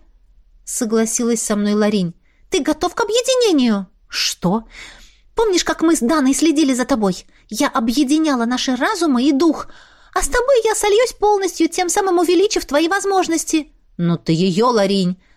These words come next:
«Ваша?» не согласилась Швабра.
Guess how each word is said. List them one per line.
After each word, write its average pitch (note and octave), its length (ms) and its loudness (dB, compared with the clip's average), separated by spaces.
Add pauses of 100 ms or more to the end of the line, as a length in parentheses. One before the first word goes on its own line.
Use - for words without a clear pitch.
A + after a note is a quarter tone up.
(360)
«Ваша?» C4 340 -2 (600)
не A#3 140 0
согласилась A3 640 0
Швабра. F3 540 -4